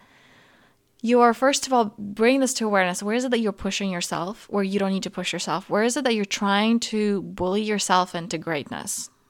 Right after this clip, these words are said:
Okay, good luck with that. Again, uh, will it work short term? Absolutely. Will your inner child hate you?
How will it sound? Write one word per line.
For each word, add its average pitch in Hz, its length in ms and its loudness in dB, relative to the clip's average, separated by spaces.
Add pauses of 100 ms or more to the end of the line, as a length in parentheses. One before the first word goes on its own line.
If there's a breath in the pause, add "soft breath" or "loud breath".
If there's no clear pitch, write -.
Okay, 196 240 -2
good 196 140 -4
luck 185 220 -2
with - 100 -12
that. - 240 -10 (1000 loud breath)
Again, 190 560 2
uh, 180 120 -2 (260)
will 220 240 8
it 226 120 8
work 214 300 4
short 285 340 4
term? 269 380 4 (160)
Absolutely. 196 1040 2 (680 soft breath)
Will 220 140 4
your 226 160 6
inner 240 180 6
child 240 380 6
hate 226 220 2
you? 285 320 0